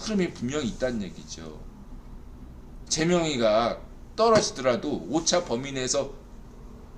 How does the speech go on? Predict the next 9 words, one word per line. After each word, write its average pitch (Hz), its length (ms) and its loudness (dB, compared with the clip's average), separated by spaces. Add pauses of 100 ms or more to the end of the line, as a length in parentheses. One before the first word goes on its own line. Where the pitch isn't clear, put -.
있으면은, 123 800 -2 (760)
예, 104 360 -4 (800)
이거 117 260 0
언-, 123 240 2 (200)
예, 123 300 0 (380)
이번에도 165 680 8
안 123 180 8
되지만 143 440 -2 (380)
차-, - 160 -2